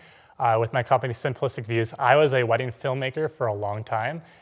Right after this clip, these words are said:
And, uh, now that, uh, you know, the world has changed quite a bit, uh, you know, I, I think I'd like to pivot into doing larger projects with corporations and with smaller brands, um, and, you know, smaller businesses here in Cedar Rapids, Iowa,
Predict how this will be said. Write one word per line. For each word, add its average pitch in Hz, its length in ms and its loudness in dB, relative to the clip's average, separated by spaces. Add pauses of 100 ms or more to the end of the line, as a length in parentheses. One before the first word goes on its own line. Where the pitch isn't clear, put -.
And, 110 560 -2
uh, 117 240 0
now 117 380 2
that, 117 720 2
uh, 110 340 2
you 110 140 -6
know, 104 200 -2 (220)
the 170 200 2
world 202 200 6
has 190 140 -2
changed 233 340 -6
quite 107 200 -2
a 101 60 -2
bit, 98 380 -4 (380)
uh, 107 380 4 (280)
you 139 100 -8
know, 113 100 -2
I, 127 260 2
I 127 40 0
think 127 300 -6
I'd 120 160 0
like 120 140 0
to 117 80 -10
pivot 123 320 -4
into 110 640 -6
doing 113 340 -6
larger 101 260 -2
projects 104 500 -4
with 107 220 -6
corporations 107 1040 -8 (300)
and 110 200 -4
with 101 160 -6
smaller 107 360 -2
brands, 113 520 -8 (380)
um, 107 380 0
and, 101 260 -8
you 107 80 -12
know, 98 220 -8
smaller 107 280 0
businesses 104 460 -4
here 110 180 -6
in 101 80 -10
Cedar 110 200 -6
Rapids, 101 320 -4
Iowa, 98 460 0